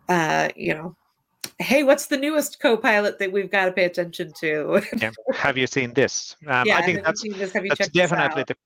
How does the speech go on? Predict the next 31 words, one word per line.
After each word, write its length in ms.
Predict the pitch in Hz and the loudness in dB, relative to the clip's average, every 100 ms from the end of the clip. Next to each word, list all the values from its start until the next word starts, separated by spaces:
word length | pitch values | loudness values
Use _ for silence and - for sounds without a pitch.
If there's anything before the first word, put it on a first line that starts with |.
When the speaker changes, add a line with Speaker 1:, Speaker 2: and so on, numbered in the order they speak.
| _ _ _ _ - | _ _ _ _ -2
Speaker 2:
core 320 | 151 139 127 | 4 4 4
value 400 | 135 131 120 117 | 0 0 -2 -4
of 180 | 107 123 | -4 -8
M 200 | 117 117 | -10 -8
V 120 | 113 | -6
Ps 360 | 120 110 - | -2 -2 -4
and 100 | 117 | -10
communities 600 | - 113 120 123 110 110 | -12 -8 -6 -4 -6 -8
and 80 | 117 | -12
everything 260 | 110 113 113 | -8 -6 -2
else, 280 | 110 110 - | -2 -2 -4
is 120 | - | -6
those 240 | 117 110 - | -4 -6 -6
personal 460 | - 123 107 107 | -2 -2 0 -2
connections 640 | - 110 117 - 107 117 - | -2 -2 -4 -4 -16 -16 -14
and 120 | 117 | -12
then 60 | 117 | -4
getting 220 | 120 113 | -4 -4
those 200 | 107 113 - | -6 -8 -6
groups 280 | 120 - | -8 -6
in 100 | 110 107 | -10 -4
place 420 | 117 110 107 113 | -2 0 -2 -8
and 100 | 110 | -10
then 140 | 110 | -6
learning 420 | 117 123 120 117 - _ _ - | -2 0 -2 -6 -18 _ _ -8
from 240 | 147 123 135 | -6 -2 -2
others, 480 | 120 101 - - 151 | -2 -4 -10 -14 -12
uh, 180 | 120 147 | -8 -4
Speaker 1:
Yeah. 160 | 214 | -2
Speaker 2:
because 180 | 143 175 | -4 -8
again, 320 | 123 107 110 | -8 -8 -8